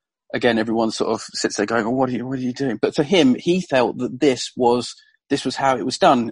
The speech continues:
"I am the Emperor of Germany. This is, this is, this is great." And like I said, everyone, everyone else thought it was bad. He, he even was telling, um, the Emperor of Austro-Hungary how to carry out his foreign affairs in the wake of Sarajevo, and that he was hoping, even,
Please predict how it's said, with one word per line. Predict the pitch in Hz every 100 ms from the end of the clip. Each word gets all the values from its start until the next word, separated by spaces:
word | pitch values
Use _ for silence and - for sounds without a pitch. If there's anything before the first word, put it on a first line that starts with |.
| -
"I | 143 143
am | 135
the | 131 143
Emperor | 135 - 127
of | 123
Germany. | 170 208 - 107 - _ _ _ _ -
This | 151 143
is, | 131 -
this | 160 -
is, | 127 113
this | 135 127
is | -
great." | - 277 120 - - - - _ _
And | 120 117 98 _
like | 117 -
I |
said, | - 101
everyone, | 104 101 101 95 _
everyone | 107 104 101
else | 101 98
thought | - -
it |
was | 104 -
bad. | 113 107
He, | 139
he | 143 160 165
even | 151 127
was | 120
telling, | - 127 117 113 123
um, | 117 113 101 - _ -
the | 123
Emperor | 117 - 117
of | 113
Austro-Hungary | 120 - 110 139 127 113 107 - - _
how | 117
to | 110
carry | - 120 110
out | 104
his | - 117
foreign | - 113 107
affairs | 101 120 104 104 -
in | 123
the | 110
wake | 113 -
of | -
Sarajevo, | 123 110 117 123 101 78 76 _ _ _ _ -
and | 110
that | 107 -
he | 120
was | 110 117
hoping, | 131 120 127
even, | 127 120 107